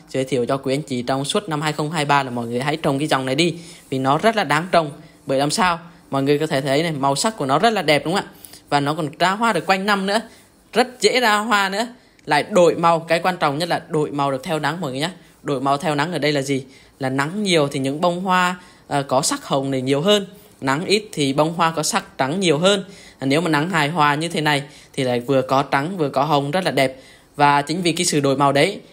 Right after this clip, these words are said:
nên là mình trưng một vài cây trong nhà thì nó sẽ làm như thế nào ạ? Một năm thì mình có sẽ thời, có thời tiết, à, hai mùa, ba mùa, bốn mùa đấy, tùy từng vùng. Thì, à, mỗi, mỗi mùa thì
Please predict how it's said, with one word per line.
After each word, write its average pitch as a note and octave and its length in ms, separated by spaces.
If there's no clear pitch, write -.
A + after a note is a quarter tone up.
nên E3 120
là D#3+ 80
mình D3 280
trưng F#3+ 260
một C3 140
vài C#3 160
cây E3 140
trong E3 200
nhà D3+ 260
thì C#3+ 100
nó C3+ 100
sẽ D3 140
làm C3 220
như D3 100
thế D#3+ 120
nào C#3+ 160
ạ? - 60
Một B2 200
năm D#3+ 240
thì C3+ 120
mình C3 220
có C3 160
sẽ C3 140
thời, B2+ 260
có B2+ 220
thời C#3+ 160
tiết, E3+ 260
à, B2 120
hai E3+ 280
mùa, D3+ 260
ba D#3 200
mùa, D3 280
bốn C#3+ 240
mùa D3 200
đấy, D#3+ 260
tùy C#3+ 160
từng C#3+ 120
vùng. D3 260
Thì, C#3 260
à, C3+ 240
mỗi, C#3+ 220
mỗi D3 280
mùa D3+ 320
thì C3+ 340